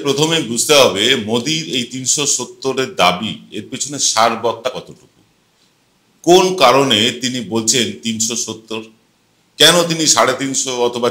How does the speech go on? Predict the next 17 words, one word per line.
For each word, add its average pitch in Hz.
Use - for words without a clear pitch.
চারশো 107
বললেন 117
না, 110
গুনে 147
গুনে 143
তিনশো 135
সত্তরই 131
কেন 123
বললেন? 110
রাজস্থান, 127
মধ্যপ্রদেশ 123
এবং 123
ছত্তিশগড়ে 120
ম্যাসিভ 131
এবং 117
অপ্রত্যাশিত 143
জয়ের 110